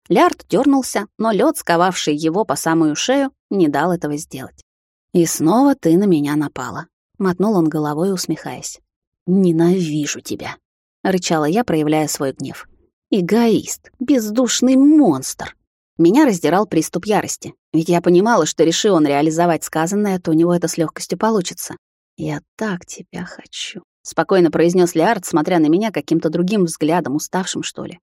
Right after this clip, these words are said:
"Хочу и добьюсь. Никто не посмеет даже посмотреть в твою сторону, Айсель, запомни это. Ты только моя". "Я своя собственная", ответила ледяным тоном.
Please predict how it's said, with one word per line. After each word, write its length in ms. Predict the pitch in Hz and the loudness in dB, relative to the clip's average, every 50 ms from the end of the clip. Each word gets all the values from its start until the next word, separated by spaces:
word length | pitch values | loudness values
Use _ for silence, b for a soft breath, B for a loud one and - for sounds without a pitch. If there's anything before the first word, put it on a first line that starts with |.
| _ _ _ _ _ _ _ | _ _ _ _ _ _ _
"Хочу 460 | - - 139 143 - - - - - - _ _ _ | -12 -10 -10 -10 -10 -10 -10 -10 -10 -12 _ _ _
и 140 | - 147 151 | -8 -6 -4
добьюсь. 560 | 160 156 165 170 143 - - - - - - _ _ _ _ _ _ - | -2 -2 -2 -4 -6 -12 -14 -16 -18 -20 -20 _ _ _ _ _ _ 0
Никто 400 | 151 156 170 175 - - 175 156 | 2 2 2 0 0 0 2 2
не 120 | 147 143 | 2 0
посмеет 520 | - - 131 - - 170 185 190 175 143 131 | 0 -4 -6 -2 0 0 2 2 0 0 -2
даже 240 | 127 123 127 - | -4 -6 -6 -6
посмотреть 580 | 113 - 131 - - 160 156 147 - 127 117 - | -8 -8 -6 -2 -2 -2 -2 -2 -4 -8 -10 -12
в 60 | - | -16
твою 240 | - - 127 110 - | -12 -8 -8 -8 -8
сторону, 460 | - - - 143 127 113 113 113 110 | -10 -8 -8 -8 -8 -8 -8 -8 -8
Айсель, 420 | 107 113 160 - - 110 92 95 - | -8 -8 -8 -10 -10 -12 -12 -14 -14
запомни 640 | - 110 107 - - 131 156 180 175 151 117 104 | -16 -18 -14 -10 -4 -2 0 0 0 -2 -4 -8
это. 200 | 90 - - - - _ _ _ _ _ _ _ _ | -14 -18 -20 -20 -20 _ _ _ _ _ _ _ _
Ты 260 | - 151 143 180 180 _ _ _ _ | -4 -4 -4 -4 -8 _ _ _ _
только 320 | - 113 107 107 - - | -12 -12 -12 -10 -10 -12
моя". 280 | 98 87 87 107 107 113 - _ _ _ _ _ _ _ _ _ | -12 -10 -12 -14 -14 -16 -20 _ _ _ _ _ _ _ _ _
"Я 220 | - 175 240 269 | 0 2 4 4
своя 300 | - - 156 156 190 247 | 4 2 2 2 2 2
собственная", 720 | 247 - - 262 185 - - - 151 143 143 143 131 135 170 - _ _ _ _ _ | 2 2 2 2 2 0 -2 -4 -2 -2 -2 -2 -4 -6 -10 -14 _ _ _ _ _
ответила 520 | - 165 156 147 151 185 226 - 170 170 156 | -4 -4 -2 0 0 0 0 0 0 2 2
ледяным 380 | 147 143 147 143 151 151 151 | 0 0 0 0 2 2 0
тоном. 340 | 147 - 104 104 95 95 - | 0 -4 -8 -8 -10 -12 -12